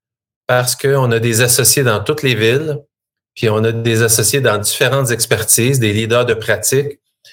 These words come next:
euh, des, de, puis évidemment du monde qui manage. Fait que ça fait en sorte qu'on est vraiment plus fort. Tu sais, souvent, moi,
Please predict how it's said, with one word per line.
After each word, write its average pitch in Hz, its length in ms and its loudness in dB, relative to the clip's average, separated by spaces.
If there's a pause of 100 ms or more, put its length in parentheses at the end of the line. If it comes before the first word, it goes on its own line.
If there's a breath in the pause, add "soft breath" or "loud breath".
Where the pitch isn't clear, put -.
(260 loud breath)
euh, 101 540 2 (520)
des, 110 280 0
de, 113 300 -4
puis 104 100 -2
évidemment 101 360 0
du 101 100 -4
monde 104 240 0
qui 98 240 -2
manage. 110 600 -2 (520 loud breath)
Fait 123 120 -2
que 120 280 0 (300 loud breath)
ça - 140 -4
fait 190 120 0
en 226 120 2
sorte 196 240 0
qu'on 123 200 0
est 123 220 -4 (340)
vraiment 147 600 0
plus 135 200 -2
fort. 127 560 -2
Tu 175 120 0
sais, - 60 4
souvent, 165 300 0
moi, 127 260 -2